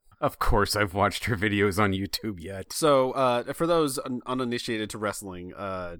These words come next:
Speaker 2: these people we're talking about, we'll try and, you know, expound upon them a little bit further so you understand. Asuka is death incarnate in the ring. Like, she will destroy you
Speaker 1: Mm-hmm,
Speaker 2: with
Speaker 1: mm-hmm.
Speaker 2: kicks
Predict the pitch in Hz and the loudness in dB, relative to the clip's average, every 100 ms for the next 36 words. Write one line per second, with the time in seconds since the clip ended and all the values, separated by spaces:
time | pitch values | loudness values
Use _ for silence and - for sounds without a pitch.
0 | 95 - 101 95 110 98 95 95 104 98 | -16 -14 -12 -6 -4 -4 -10 -8 -8 -6
1 | 90 78 95 - 90 87 82 92 95 87 | -10 -10 -12 -10 -10 -10 -14 -16 -16 -14
2 | 80 _ - _ - - - 151 117 127 | -16 _ -20 _ -12 -6 0 0 2 2
3 | 110 104 101 107 98 - 113 101 95 104 | 2 -2 -4 -4 -6 -8 -8 -8 -8 -8
4 | 92 92 87 - 92 82 - - - 180 | -6 -6 -8 -8 -10 -10 -18 -8 4 4
5 | - 160 123 127 113 104 - - _ 120 | 4 2 4 2 2 -2 -6 -8 _ -10
6 | - 147 139 - 127 - 135 113 95 117 | 4 4 4 0 -2 -2 0 0 -2 -6
7 | 107 92 90 76 - - 95 92 - 120 | -6 -6 -8 -12 -20 -12 -10 -6 -2 0
8 | 113 98 101 - - 127 117 123 110 - | 0 -2 -4 -4 0 2 4 4 2 0
9 | - 107 - - | 0 0 -2 -8